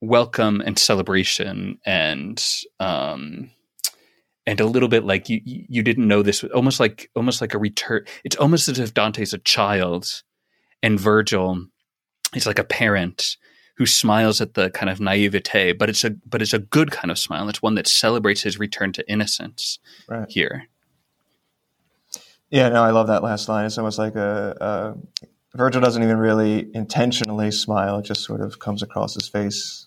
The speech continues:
Speaker 2: s-, spontaneously
Speaker 1: Right.
Speaker 2: in, in joy. So,
Speaker 1: Right.
Speaker 2: and so, w-, w-, and you also get a sense that there's a, that, that mentioned more than once the, the notion of safety. It seems to me like now removing
Speaker 1: Mm-hmm.
Speaker 2: pride, like, that's gonna be the biggest obstacle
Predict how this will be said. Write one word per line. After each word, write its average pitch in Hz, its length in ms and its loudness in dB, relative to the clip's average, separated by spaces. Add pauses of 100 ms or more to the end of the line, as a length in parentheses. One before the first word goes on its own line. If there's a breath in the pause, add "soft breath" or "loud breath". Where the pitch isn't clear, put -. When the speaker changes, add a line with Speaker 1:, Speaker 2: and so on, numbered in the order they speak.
(160)
Speaker 2:
s-, - 340 -6
spontaneously 107 840 2
Speaker 1:
Right. 104 100 -4
Speaker 2:
in, - 280 -6
in 110 180 -2
joy. 104 380 0
So, 104 380 -2 (880 loud breath)
Speaker 1:
Right. 101 140 -2
Speaker 2:
and 120 120 2
so, 147 200 4
w-, 139 120 2
w-, - 320 -6
and 131 240 2
you 147 100 6
also 175 180 2
get 127 100 6
a 110 60 4
sense 117 220 2
that 113 80 -2
there's 113 200 0
a, 113 80 -2
that, 113 340 -6
that - 120 -4
mentioned 139 280 0
more 127 180 4
than 113 160 2
once 113 240 2
the, 104 240 0
the 107 100 -4
notion 113 260 -4
of 101 80 -6
safety. 110 560 -4
It 127 80 -6
seems 131 240 -4
to 131 100 -6
me 120 100 0
like 113 340 0
now 123 200 4
removing 120 440 2
Speaker 1:
Mm-hmm. - 100 -14
Speaker 2:
pride, 104 420 4
like, 104 140 0
that's 135 160 2
gonna 135 160 0
be 120 40 2
the 107 140 0
biggest 113 320 0
obstacle - 600 0